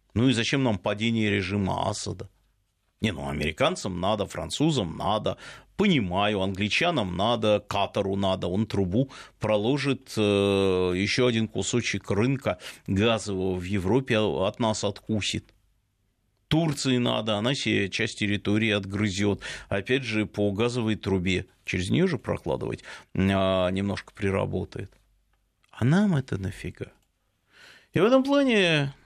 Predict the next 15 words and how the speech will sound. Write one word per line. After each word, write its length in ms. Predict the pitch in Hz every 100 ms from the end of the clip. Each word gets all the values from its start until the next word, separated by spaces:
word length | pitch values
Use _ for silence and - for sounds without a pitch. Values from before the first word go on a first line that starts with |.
| _ -
Экспорт 600 | 214 - 180 151 - -
вооружений, 800 | 135 147 151 156 185 180 175 160 - - - _
м, 280 | - 123 120
это 180 | 180 240
очень 240 | 233 175
хороший, 760 | 143 147 147 156 190 180 - 95
полезный 800 | - - 123 127 147 135 127 127
и 220 | - 175
правильный 840 | 151 - 135 143 139 127 104 101 98
институт 540 | 101 - 113 110 113
воздействия 880 | 95 107 127 147 196 185 - 107 95 - - - -
на 720 | - 127 139 160 165 160 156 147
соседей 680 | - 147 139 165 156 147
по 280 | 135 - 113
планете. 840 | 113 107 107 107 95 85 - -